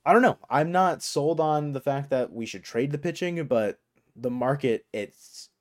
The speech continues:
so much heavier in pitching than it is in hitting, that I think it just makes sense to, but I don't know if I, I, I'm not emotionally ready to have that conversation,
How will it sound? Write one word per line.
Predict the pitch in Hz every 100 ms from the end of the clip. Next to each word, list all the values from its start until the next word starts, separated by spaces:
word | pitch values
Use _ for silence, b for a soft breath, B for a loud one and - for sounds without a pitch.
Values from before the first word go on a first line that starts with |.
| -
so | - 147 143
much | 151 123 -
heavier | - 123 110 90 82 _ _ _
in | 104 104
pitching | 123 120 135 123
than | 104
it | 101
is | 101 104
in | 101
hitting, | 101 117 151 147 B B
that | 107 110 -
I |
think | - 139 139
it |
just | 123 107
makes | 95 -
sense | - 101 143 -
to, | 190 214 226 b b b _
but | 113 -
I | 113
don't | 127 123 113
know | 110
if | 104 -
I, | 101 -
I, | 113 - 120
I'm | 147 165
not | 151 135 -
emotionally | 123 113 107 98 92
ready | 92 82 80 - _ _ -
to | -
have | 92 80
that | 85 -
conversation, | 85 73 78 73 69 80